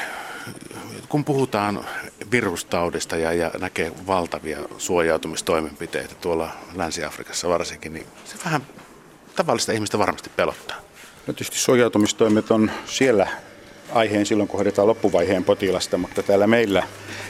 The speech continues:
Speaker 2: tuota, Ebolan riski, tartuntariski on huomattavan pieni. Tietysti lähtee siitä, että todennäköisyys, että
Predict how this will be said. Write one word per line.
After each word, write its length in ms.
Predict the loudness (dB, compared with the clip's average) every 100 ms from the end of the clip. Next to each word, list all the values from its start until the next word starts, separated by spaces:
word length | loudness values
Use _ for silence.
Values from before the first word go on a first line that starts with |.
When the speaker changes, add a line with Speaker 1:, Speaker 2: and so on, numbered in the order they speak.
| 2
Speaker 2:
tuota, 480 | 4 4 4 2 4 2
Ebolan 480 | 4 4 4 0 -6 -6
riski, 380 | 2 4 4 2
tartuntariski 800 | 4 4 4 4 4 2 4 4
on 80 | 6
huomattavan 600 | 6 4 2 2 4 4
pieni. 400 | 2 2 2 0 -4 -10 -12 -12 -10
Tietysti 340 | -8 0 6
lähtee 380 | 6 6 4 6
siitä, 300 | 6 4 4
että 120 | 6
todennäköisyys, 720 | 4 6 4 4 4 4 2
että 260 | 2 2